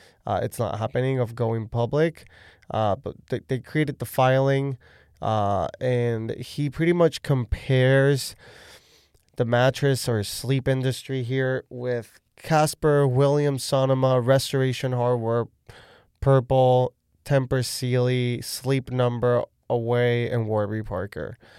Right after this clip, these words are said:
So all these direct-to-consumer companies, um, and, you know, pretty much it says that Purple does not have nearly the voice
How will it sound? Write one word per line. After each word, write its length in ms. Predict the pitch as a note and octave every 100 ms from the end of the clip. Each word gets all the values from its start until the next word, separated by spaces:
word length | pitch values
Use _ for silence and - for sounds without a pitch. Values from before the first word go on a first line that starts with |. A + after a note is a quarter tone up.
| - _
So 180 | - -
all 260 | C3+ D3
these 200 | D3+ D#3
direct-to-consumer 1000 | B2+ C3+ C3+ C3 C#3 - A2+ - C3 B2
companies, 600 | - A#2+ A#2+ A2+ A2+ - - - - -
um, 520 | A#2+ A#2 A2 G#2 A2+ -
and, 420 | C3+ B2+ A#2+ A#2+ -
you 160 | C3+ B2+
know, 320 | A#2 A2 G#2 - - - _ _ _
pretty 220 | - D#3+ E3
much 280 | D#3+ D3
it 100 | B2+
says 360 | - D3+ C#3 -
that 280 | C#3 B2 - -
Purple 460 | - C3+ B2 C#3+ C3
does 280 | A#2+ A2+
not 460 | B2+ A#2+ A#2+ B2 A2+ A#2
have 380 | A#2 A#2 A2+ A2+
nearly 640 | A#2 B2 A#2+ B2 B2 A2 _ _ _ _ _ _ _ _ _ - -
the 180 | A#2
voice 600 | A#2 A2 A#2+ C#3 C#3 -